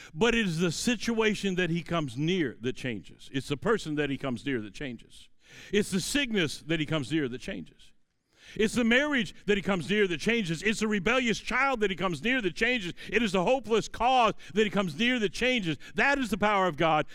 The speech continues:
That is the power that God's church holds, and that is the power of the gospel. In verse sixteen of our text, we're told that Jesus,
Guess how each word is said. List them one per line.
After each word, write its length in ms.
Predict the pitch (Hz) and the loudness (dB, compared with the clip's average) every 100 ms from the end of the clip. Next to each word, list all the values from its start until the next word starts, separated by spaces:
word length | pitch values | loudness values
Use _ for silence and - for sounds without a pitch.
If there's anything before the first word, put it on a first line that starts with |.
| - | 0
That 180 | 214 277 | 2 2
is 140 | 226 | 0
the 80 | 185 | 0
power 360 | 202 208 202 180 | 2 4 4 2
that 200 | 175 147 | 0 0
God's 320 | 185 196 - | 2 2 0
church 320 | - 277 226 | 2 2 2
holds, 320 | 185 165 165 - - | 2 2 2 -4 -6
and 180 | 170 170 | 0 2
that 160 | 202 | 2
is 120 | 165 | 0
the 80 | 170 | -4
power 340 | 156 180 139 123 | -4 -2 -2 -2
of 80 | |
the 80 | 127 | -6
gospel. 480 | - 139 - - - _ _ _ _ _ _ _ _ _ _ _ _ _ _ _ _ _ _ | -10 -12 -16 -20 -20 _ _ _ _ _ _ _ _ _ _ _ _ _ _ _ _ _ _
In 100 | 151 | -4
verse 180 | 156 196 | 0 0
sixteen 380 | 226 - 208 202 | 0 -2 -2 0
of 60 | 165 | 0
our 100 | 139 | -2
text, 480 | 175 165 127 - - - - - - - - - | -2 -4 -4 -10 -18 -20 -20 -20 -20 -20 -20 -10
we're 140 | 147 | -6
told 220 | 185 196 | -2 0
that 80 | 170 | 0
Jesus, 640 | 131 180 196 123 113 - | 0 0 0 -2 -8 -10